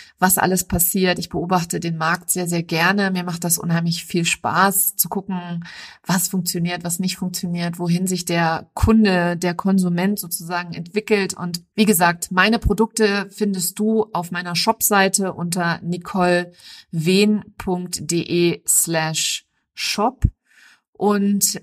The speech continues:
alles, was ich im kommenden Jahr anbiete, kannst du dir jetzt bis einunddreißigsten zwölften zu der zwölf Monats Flatrate, dem Authentic Business Circle, für zehntausend Euro netto oder einer Ratenzahlung von zwölf mal achthundertfünfzig Euro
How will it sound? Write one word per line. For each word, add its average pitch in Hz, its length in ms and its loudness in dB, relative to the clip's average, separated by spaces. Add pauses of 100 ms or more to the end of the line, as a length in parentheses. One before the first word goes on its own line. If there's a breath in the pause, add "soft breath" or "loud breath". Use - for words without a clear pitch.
alles, 220 360 4
was 202 200 2
ich - 300 -2
im 180 100 -6
kommenden 196 480 0
Jahr 175 240 2
anbiete, 202 500 0
kannst - 380 0
du 180 60 -4
dir 175 160 0
jetzt 180 420 0
bis 180 160 -4
einunddreißigsten 170 960 -2
zwölften 170 800 -2
zu 214 500 0
der 170 220 -4
zwölf 175 320 -2
Monats 170 480 -2
Flatrate, 165 800 -2
dem 170 180 -8
Authentic 170 640 -6
Business 160 520 -4
Circle, 175 640 2 (460 loud breath)
für 240 360 2
zehntausend 190 760 0
Euro 165 280 -4
netto 170 380 -2
oder 160 260 -2
einer 156 220 -2
Ratenzahlung 165 920 0
von 165 220 -8
zwölf 165 400 -2
mal 160 300 -4
achthundertfünfzig 160 960 -6
Euro 151 380 -4